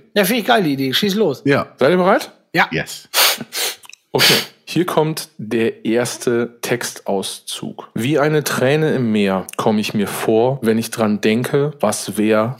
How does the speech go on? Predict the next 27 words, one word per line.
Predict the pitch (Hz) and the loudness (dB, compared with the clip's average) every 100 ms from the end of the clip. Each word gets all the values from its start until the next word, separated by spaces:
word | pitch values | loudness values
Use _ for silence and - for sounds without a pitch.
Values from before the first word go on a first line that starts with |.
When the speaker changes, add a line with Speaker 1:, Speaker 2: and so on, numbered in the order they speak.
| - | -10
Speaker 3:
wenn | 110 104 101 | -4 -2 2
dein | 107 131 139 | 2 2 0
Segen | 113 110 104 95 90 | 0 0 0 -2 -4
nicht | 90 - - | -6 -8 -6
wär. | 98 90 - | -6 -4 -2
Denn | 110 | 0
ein | 117 127 | 0 0
Tag | - 160 165 - | 0 0 0 -2
ohne | 151 156 | -2 -2
dich | 123 101 - - _ _ _ - | -4 -6 -6 -10 _ _ _ -6
wär | 110 101 | -4 -2
wie | 110 | -2
ein | 90 104 - - | -2 -4 -8 -6
Ende | 117 135 135 139 143 - | -2 -2 -2 -4 -6 -4
ohne | 110 107 - | -2 0 -2
Anfang.“ | 98 90 - 92 - _ 175 | -6 -8 -10 -10 -14 _ 2
Speaker 1:
Äh, | 170 160 156 151 - - | 4 4 4 2 0 -4
Johann, | 185 202 202 | 0 2 2
willst | 175 - | 0 0
du | 226 240 | 0 0
oder | 180 165 | 0 2
soll | 170 | 0
ich? | 220 - - - | -2 -6 -14 -12
Speaker 2:
Das | - 208 | -2 4
Speaker 3:
Ja, | |
Speaker 2:
ist | 240 | 6
Speaker 3:
ihr | 131 | 6